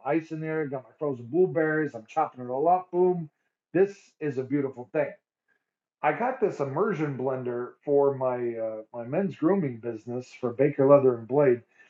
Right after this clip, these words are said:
and the immersion blender busted. I got it from Amazon. I don't know what company it was. I don't care. Uh, it, it, most of it busted. There's one button left that works, so it will still operate,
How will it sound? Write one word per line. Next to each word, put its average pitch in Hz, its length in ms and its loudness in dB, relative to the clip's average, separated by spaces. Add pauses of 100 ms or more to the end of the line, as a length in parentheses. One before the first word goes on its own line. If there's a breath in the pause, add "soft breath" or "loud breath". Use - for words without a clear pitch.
(360 soft breath)
and 160 300 2
the 139 80 4
immersion 190 460 2
blender 151 760 2
busted. 151 680 -2
I 139 60 -8
got 202 140 -8
it - 80 -14
from 127 180 -12
Amazon. 131 360 -12
I 220 60 -6
don't 214 100 -4
know 147 60 0
what 127 220 -2
company 117 320 -10
it 113 60 -16
was. 113 240 -6 (120)
I 151 80 0
don't 120 160 -4
care. 101 280 -20 (760 soft breath)
Uh, 147 240 6
it, 156 140 2 (160)
it, 185 200 0
most 202 440 4
of 175 120 6
it 135 140 0
busted. 156 420 0
There's 139 200 -6
one 208 300 -2
button 156 420 -2
left 156 300 0 (120)
that 147 240 -4
works, 143 380 -4 (140)
so 143 380 -2
it 185 180 -2
will 160 100 -16
still 196 380 0
operate, 190 520 -2